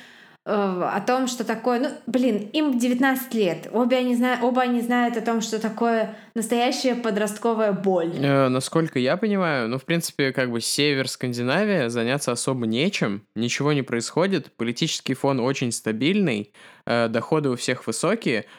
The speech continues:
Speaker 2: бунтовать вообще, э, ну, не, нет какой-то вещи, против которой можно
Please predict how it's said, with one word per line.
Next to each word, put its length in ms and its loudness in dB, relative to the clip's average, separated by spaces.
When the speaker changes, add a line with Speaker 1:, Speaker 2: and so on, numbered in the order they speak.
Speaker 2:
бунтовать 540 0
вообще, 600 0
э, 160 -16
ну, 720 -2
не, 260 2
нет 400 2
какой-то 380 0
вещи, 300 0
против 280 -4
которой 300 0
можно 560 0